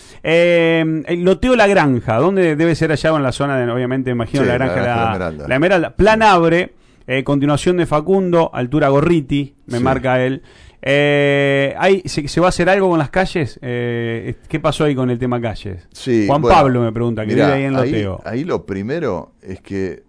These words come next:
Speaker 2: estamos construyendo el desagüe Espora. Mirá, tengo una foto acá,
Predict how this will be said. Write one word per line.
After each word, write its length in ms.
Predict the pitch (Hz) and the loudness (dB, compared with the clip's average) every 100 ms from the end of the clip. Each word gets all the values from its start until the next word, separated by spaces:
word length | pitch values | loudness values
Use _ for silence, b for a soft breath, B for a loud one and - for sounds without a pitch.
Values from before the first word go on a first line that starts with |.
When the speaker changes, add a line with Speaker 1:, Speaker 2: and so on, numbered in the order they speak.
| _ _ - - | _ _ -20 -18
Speaker 2:
estamos 480 | 87 - 117 123 113 | -18 -10 -6 -6 -6
construyendo 720 | 95 87 85 82 110 117 107 | -8 -8 -8 -8 -6 -4 -4
el 80 | 85 | -4
desagüe 420 | 80 - 113 92 | -6 -4 -4 -4
Espora. 520 | - 90 82 76 - - _ - - | -8 -8 -6 -6 -10 -16 _ -20 -12
Mirá, 200 | 85 90 | -10 -8
tengo 200 | 90 90 | -8 -8
una 140 | 82 | -8
foto 300 | 73 80 73 | -8 -8 -6
acá, 260 | 76 87 | -6 -6